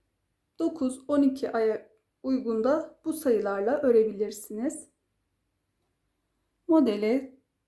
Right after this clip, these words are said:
düğme bandı kısmından başlayarak artırmalarla, eksiltmelerle devam ederek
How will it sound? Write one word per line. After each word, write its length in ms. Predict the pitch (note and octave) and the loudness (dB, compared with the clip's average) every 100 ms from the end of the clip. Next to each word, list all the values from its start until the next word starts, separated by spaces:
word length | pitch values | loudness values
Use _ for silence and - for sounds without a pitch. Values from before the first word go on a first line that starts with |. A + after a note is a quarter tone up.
| _ _ | _ _
düğme 380 | D4+ D4 A3+ G3+ | -2 2 2 2
bandı 340 | A#3+ A3+ G#3 | 0 0 -2
kısmından 720 | - D4 - A3+ G#3 A3 A#3+ | -6 -8 -4 -4 -2 0 0
başlayarak 720 | C4+ C4+ - G#3 G3+ G3+ G#3 - _ _ _ | 0 -2 -4 -4 -2 -4 -6 -12 _ _ _
artırmalarla, 1040 | C4+ C#4 C4+ B3+ A3 G#3 G3 F#3+ G3+ A3+ - | -4 -4 -4 -4 -2 -2 -4 -2 -2 -2 -2
eksiltmelerle 1300 | C4 C4 - A3+ - G#3+ G#3 G3+ G3+ A3 C4+ C4+ - _ _ _ - | -4 -4 -6 -6 -6 -8 -6 -6 -4 -2 -2 -4 -16 _ _ _ 0
devam 420 | D4+ C4+ A3 G#3 | 2 4 0 -2
ederek 640 | G3 G#3 A3+ D4 - - | -4 -2 2 0 -2 -20